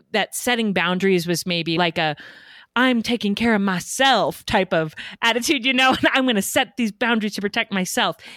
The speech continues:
And then I realized that, no, when you have good boundaries, you're not gonna lash out at people. You're not gonna resent them. You're not gonna get drained. And so thinking of that protective boundary as not only protecting you, but protecting other people,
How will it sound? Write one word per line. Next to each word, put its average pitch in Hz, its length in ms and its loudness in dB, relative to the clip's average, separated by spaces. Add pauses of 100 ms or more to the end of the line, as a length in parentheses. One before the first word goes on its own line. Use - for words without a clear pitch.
(380)
And 214 320 0 (160)
then 233 220 2
I 233 60 2
realized 214 680 0
that, 180 240 -2
no, 202 220 4
when 190 220 2
you 196 80 2
have 190 320 -2
good 196 180 -2
boundaries, 190 640 -2
you're 196 160 2
not 180 280 -2
gonna 185 200 -2
lash 143 340 -4
out 160 200 -2
at - 120 -8
people. 247 580 -2 (340)
You're 208 180 4
not 175 240 0
gonna 175 220 0
resent 160 480 -2
them. 202 500 0
You're 185 120 2
not 165 200 -2
gonna 170 220 -2
get 147 260 -6
drained. 202 640 -2
And 151 300 -6 (300)
so 175 560 0 (120)
thinking 214 300 0
of 175 100 -4
that 175 200 -4
protective 170 520 -4
boundary 170 500 0
as 160 140 -6
not 165 240 -2
only 160 200 -4
protecting 156 540 -10
you, 143 280 -4
but - 140 -8
protecting 156 600 -10
other 160 260 -4
people, 349 540 -2